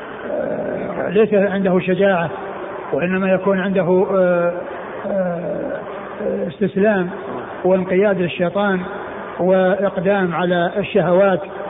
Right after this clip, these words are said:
والوقوع في المحرمات، وإنما عليه مراقبة الله سبحانه وتعالى وعلى علم و-، و-، و-، وكونه يعلم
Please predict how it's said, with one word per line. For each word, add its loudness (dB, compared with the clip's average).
والوقوع 4
في -2
المحرمات، 0
وإنما 2
عليه 6
مراقبة 4
الله 2
سبحانه -2
وتعالى 2
وعلى 2
علم 2
و-، 4
و-، 4
و-، 2
وكونه 2
يعلم 2